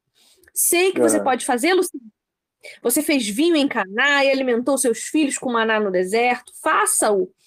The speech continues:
Speaker 1: Vamos pedir pra todos formarem filas e o Senhor faz a comida." Essa tinha que ter sido a resposta certa, mas Felipe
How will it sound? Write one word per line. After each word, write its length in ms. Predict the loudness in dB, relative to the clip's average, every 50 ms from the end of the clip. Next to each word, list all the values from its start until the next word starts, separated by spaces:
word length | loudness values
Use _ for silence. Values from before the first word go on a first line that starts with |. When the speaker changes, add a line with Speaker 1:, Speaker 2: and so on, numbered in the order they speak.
| _ -20 -20 -10 -2
Speaker 1:
Vamos 240 | 0 2 2 2 0
pedir 380 | 0 -2 -2 0 -2 -2 -2
pra 200 | -2 -4 -4 -4 -6 _ _ _
todos 480 | 0 0 2 2 2 2 0 0 -2 -2
formarem 480 | 0 0 2 2 2 2 2 2 0
filas 320 | 0 0 0 0 2 2 0
e 40 | -2
o 20 |
Senhor 260 | 0 0 0 0 0
faz 160 | 0 -2 0
a 80 | -2 -2
comida." 500 | -2 -2 -2 0 0 -2 -2 -2 -4 -8 _ _ _ _ _ _ -20 -20 -18 -18 -10 _
Essa 380 | -2 0 2 2 2 0 0 -2
tinha 220 | 0 0 0 0 2
que 40 | 2
ter 120 | 0 0
sido 160 | 2 2 2
a 60 | 2
resposta 380 | 2 0 0 0 0 0 2 0
certa, 440 | 0 2 2 2 2 0 0 0 0
mas 180 | 0 0 -2
Felipe 560 | -2 -2 0 2 2 2 2 2 0 0 0